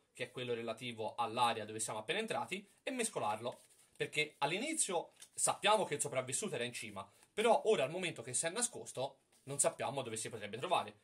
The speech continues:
Quindi io comunque vado a mescolare le carte e vediamo cosa esce. Facciamo conto che il mio personaggio abbia ancora un'azione,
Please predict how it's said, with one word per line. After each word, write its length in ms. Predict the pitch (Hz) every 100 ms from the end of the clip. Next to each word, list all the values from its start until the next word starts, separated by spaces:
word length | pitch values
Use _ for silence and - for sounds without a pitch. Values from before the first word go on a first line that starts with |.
| _
Quindi 240 | 151 127 117
io 100 | 110
comunque 360 | 117 110 110
vado 280 | 127 113 -
a 60 | 117
mescolare 600 | 117 - 117 98 98 - _ _ -
le 160 | 160
carte 540 | 165 131 135 - 262 - _ _ _ _ - _ - _ - _ -
e 260 | 190 - _ _ _ _ _
vediamo 600 | 214 156 131 127 135 - _ _ _
cosa 340 | 143 127 101
esce. 360 | 87 - 104 -
Facciamo 380 | - 190 277 302
conto 380 | 220 220 214 254
che 120 | 190
il 60 | 185
mio 100 | 220
personaggio 640 | 220 233 151 135 156 175
abbia 420 | 151 127 127 143 -
ancora 500 | 170 - 117 120 -
un'azione, 640 | 139 113 - 98 95 95